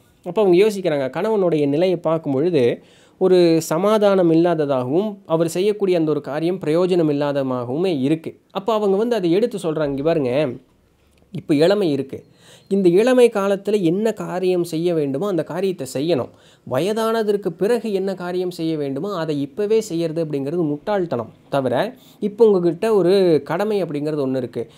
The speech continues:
அரசனே கடமை தவறி மாறி நடக்கும் பொழுது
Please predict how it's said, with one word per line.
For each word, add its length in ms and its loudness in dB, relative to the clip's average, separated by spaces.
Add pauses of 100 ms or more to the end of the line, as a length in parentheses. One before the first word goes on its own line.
(200)
அரசனே 640 2
கடமை 340 -2
தவறி 360 0
மாறி 300 -2
நடக்கும் 360 -6
பொழுது 400 -2